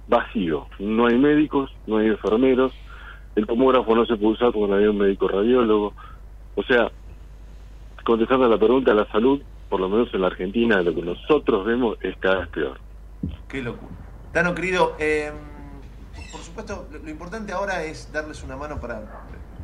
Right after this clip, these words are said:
Speaker 2: Desde, desde este lugar y, bueno, la, la solidaridad, la solidaridad del pueblo argentino es conocida.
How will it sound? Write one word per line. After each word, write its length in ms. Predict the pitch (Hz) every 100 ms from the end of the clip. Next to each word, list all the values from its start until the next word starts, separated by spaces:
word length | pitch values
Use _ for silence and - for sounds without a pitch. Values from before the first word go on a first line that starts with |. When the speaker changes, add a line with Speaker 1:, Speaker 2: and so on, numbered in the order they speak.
| -
Speaker 2:
Desde, 340 | 113 113 104 -
desde 260 | 107 123
este 180 | 123 123
lugar 440 | 107 127 139 131
y, 100 | 107
bueno, 220 | 104 107 95
la, 180 | 92 98
la 140 | 101
solidaridad, 500 | 107 107 113 127 117 - 110 -
la 140 | 104 101
solidaridad 580 | - 143 131 127 123 131
del 120 | 110
pueblo 220 | 104 117
argentino 360 | 107 107 104 117
es 60 | -
conocida. 520 | 101 104 - 131